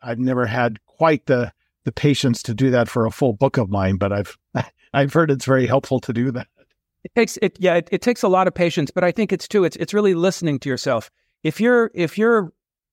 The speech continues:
Speaker 2: if you're editing your work and you're panicking a little bit, that's the time to stop and go do something else, right?
Speaker 1: Mm.
Speaker 2: It, if, if you're worried, "Oh my gosh, this isn't right.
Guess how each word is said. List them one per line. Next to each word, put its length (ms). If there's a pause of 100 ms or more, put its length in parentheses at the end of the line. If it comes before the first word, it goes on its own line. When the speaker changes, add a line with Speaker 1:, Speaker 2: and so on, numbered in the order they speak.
Speaker 2:
if 160
you're 280
editing 480
your 140
work 260
and 120
you're 120
panicking 600
a 20
little 220
bit, 280 (280)
that's 240
the 80
time 260
to 80
stop 460
and 100
go 120
do 120
something 420
else, 380
right? 220
Speaker 1:
Mm. 220 (460)
Speaker 2:
It, 160
if, 200
if 160
you're 100
worried, 360
"Oh 140
my 120
gosh, 300
this 200
isn't 220
right. 280